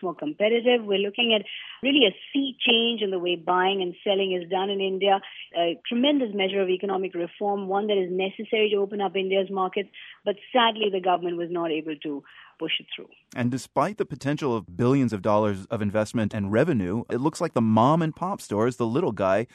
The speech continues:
Speaker 2: who we often think is powerless, won. I mean, that's pretty astounding.
Speaker 1: Absolutely, Marco, because that is a huge constituency for the B J P right-wing party as well as for the Communist Party. They actually donate to both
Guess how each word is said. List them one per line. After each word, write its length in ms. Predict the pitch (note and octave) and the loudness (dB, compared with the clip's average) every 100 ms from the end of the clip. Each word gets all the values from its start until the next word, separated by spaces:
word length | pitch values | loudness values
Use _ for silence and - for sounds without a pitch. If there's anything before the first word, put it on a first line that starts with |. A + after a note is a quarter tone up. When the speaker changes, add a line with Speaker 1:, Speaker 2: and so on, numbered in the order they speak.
| _ - | _ -4
Speaker 2:
who 80 | B2+ | 0
we 120 | B2 | 4
often 220 | B2 B2 | 4 2
think 120 | A#2+ | -6
is 80 | G#2 | -6
powerless, 520 | - C#3 C#3 A2 A#2 - | -4 -2 0 -2 -4 -10
won. 440 | G#2+ A2+ G#3 - | -4 0 2 0
I 60 | C#2 | -4
mean, 140 | G2+ | -4
that's 120 | G#2 A#2+ | -4 -4
pretty 220 | C3 A#2 | -6 -6
astounding. 520 | A2 A#2 F#2+ C2+ B1+ _ _ _ _ _ _ _ | -4 -4 -4 -6 -12 _ _ _ _ _ _ _
Speaker 1:
Absolutely, 960 | - C#4 C#4+ - C#4 B3 C#4+ D#4 C#4+ B3+ | -4 -4 -4 -2 0 4 4 4 4 4
Marco, 360 | A3 G#3+ G#3+ | 4 2 2
because 320 | C4 A#3+ B3+ A3+ | 2 4 4 4
that 240 | G3+ B3 D#4 | 2 4 4
is 120 | C4+ A#3+ | 4 2
a 180 | A3 F#3+ | 0 0
huge 500 | A#3 C#4 D4 D4 - - - - - | 4 4 6 4 0 -8 -12 -14 -2
constituency 1080 | G#3 F#3+ - B3+ C4+ A#3+ G#3 - G3+ G3 F#3+ | -2 0 -4 0 2 2 0 -2 -2 -2 -2
for 360 | - G#3+ A#3 A#3+ | 2 4 6 6
the 380 | G#3 G#3 F#3+ F#3 | 4 0 0 -2
B 160 | F3 F#3 | -2 2
J 140 | F#3+ | 2
P 160 | F#3 G3 | 4 2
right-wing 560 | F3+ F3+ F#3 F#3 F#3 | 4 2 0 -2 0
party 320 | F3+ F3+ F#3+ G#3+ | 2 2 2 2
as 80 | G#3+ | 0
well 300 | F#3+ A3+ D4+ | 2 4 6
as 60 | E4 - | 4 0
for 80 | G3+ | -6
the 80 | |
Communist 460 | F#3+ G#3+ C4 C4 G#3 | 0 2 2 0 0
Party. 240 | F#3 F3 | 0 2
They 100 | F3 | 2
actually 320 | G#3+ A#3+ - A3 | 0 -2 -6 -4
donate 400 | F3+ F#3 G#3+ G3+ | -2 0 -2 -4
to 80 | |
both 280 | F3 D#3+ B3 | -6 -2 -4